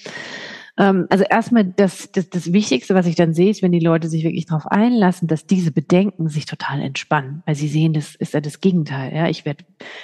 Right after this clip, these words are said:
nicht schwächer, sondern stärker, ich werd, ähm, klarer mit mir, auch mit anderen, ja, ähm, oder ich, ähm, kann,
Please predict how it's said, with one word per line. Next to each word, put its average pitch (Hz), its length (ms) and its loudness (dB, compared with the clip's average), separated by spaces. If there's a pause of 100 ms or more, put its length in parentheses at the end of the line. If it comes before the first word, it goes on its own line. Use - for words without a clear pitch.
(140)
nicht - 240 -6
schwächer, 151 460 0
sondern 151 280 -4
stärker, 165 880 2
ich - 240 -10
werd, 156 400 0
ähm, 156 420 0 (840)
klarer 170 760 4
mit 160 280 -2
mir, 185 380 4
auch 160 100 2
mit 160 220 -2
anderen, 165 600 2
ja, 156 280 0 (540)
ähm, 160 680 2
oder 156 540 0
ich, - 400 -6
ähm, 151 400 -2 (140)
kann, 208 300 2